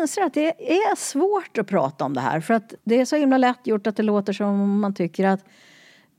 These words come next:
men det är inget problem att Kina har stora utsläpp. Det är inget problem att de, äh, äh,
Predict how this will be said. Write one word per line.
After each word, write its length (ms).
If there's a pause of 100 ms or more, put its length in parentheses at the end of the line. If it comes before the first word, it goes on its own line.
(200)
men 80
det 60
är 20
inget 220
problem 640
att 140
Kina 260
har 100
stora 340
utsläpp. 420
Det 60
är 40
inget 160
problem 520
att 100
de, 220
äh, 460
äh, 500